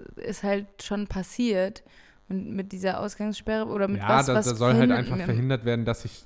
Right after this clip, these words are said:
Speaker 2: Leute irgendwie in Gruppierungen treffen. Das soll eigentlich auch verhindern, dass die sich drinnen treffen, weil sie ja dann gar nicht hin oder zurückkommen. Aber ich glaube, dass das nicht so der Faktor ist, der da irgendwie, aber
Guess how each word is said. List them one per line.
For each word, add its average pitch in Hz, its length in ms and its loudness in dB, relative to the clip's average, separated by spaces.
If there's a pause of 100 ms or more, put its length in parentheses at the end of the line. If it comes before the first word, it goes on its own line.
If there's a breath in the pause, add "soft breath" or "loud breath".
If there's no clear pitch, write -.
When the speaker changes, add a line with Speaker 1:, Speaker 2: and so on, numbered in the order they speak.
(120)
Speaker 2:
Leute 113 420 -2
irgendwie 117 220 -2
in 110 80 -2
Gruppierungen 117 640 -4
treffen. 131 600 -4
Das 110 140 -6
soll 113 340 0 (340 loud breath)
eigentlich 117 380 -2
auch 110 140 -4 (640)
verhindern, 113 340 0
dass 107 140 -2
die 117 100 -4
sich 98 160 -12
drinnen 139 300 -4
treffen, 127 320 -2
weil 104 140 -2
sie 104 60 -8
ja 104 60 -6
dann 101 160 -6
gar 101 140 -8
nicht 101 140 -10
hin 123 220 -2
oder 101 220 -2
zurückkommen. 131 720 -2 (380 loud breath)
Aber 110 120 0
ich 107 120 0
glaube, 123 320 0
dass 120 180 -4
das 160 200 -4
nicht 143 220 2
so 151 100 0
der 135 140 -2
Faktor 135 480 -4
ist, 127 280 -6
der 123 100 2
da 123 100 0
irgendwie, 110 300 -4
aber 101 260 -2